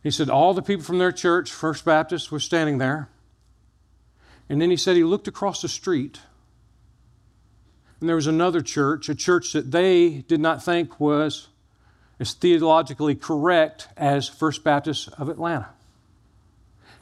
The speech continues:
And Andy said he looked out there, and the people from that other church, when the parade was going down, with all these homosexuals going down,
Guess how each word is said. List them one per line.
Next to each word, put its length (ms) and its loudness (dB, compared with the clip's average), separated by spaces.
And 120 -2
Andy 200 2
said 180 0
he 100 4
looked 400 0
out 260 0
there, 420 -4
and 80 -2
the 60 0
people 320 -4
from 220 0
that 160 2
other 240 2
church, 500 -4
when 120 0
the 40 0
parade 320 2
was 120 -8
going 280 0
down, 280 0
with 140 -10
all 180 2
these 180 0
homosexuals 760 -2
going 280 0
down, 360 -2